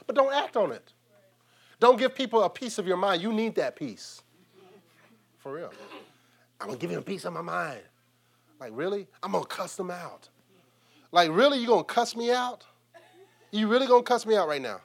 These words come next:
Really? I mean,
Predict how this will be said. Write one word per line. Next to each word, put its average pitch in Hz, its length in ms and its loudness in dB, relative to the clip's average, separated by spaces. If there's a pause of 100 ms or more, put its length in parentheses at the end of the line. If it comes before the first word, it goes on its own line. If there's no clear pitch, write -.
(840)
Really? 269 540 4 (1900)
I 185 80 4
mean, 185 280 4